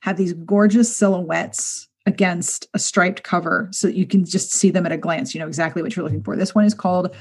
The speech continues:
Snow Angel. And what happens in this one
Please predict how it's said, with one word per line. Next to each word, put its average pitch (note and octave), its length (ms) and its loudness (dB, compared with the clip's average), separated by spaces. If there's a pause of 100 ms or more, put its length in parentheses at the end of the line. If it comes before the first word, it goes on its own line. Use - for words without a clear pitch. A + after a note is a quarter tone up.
(140)
Snow G#3 520 2
Angel. - 580 -8 (680)
And F#3+ 500 2 (640)
what F#3+ 200 -6
happens C#4+ 420 4
in A3 100 6
this G3 200 -4
one F3+ 280 -6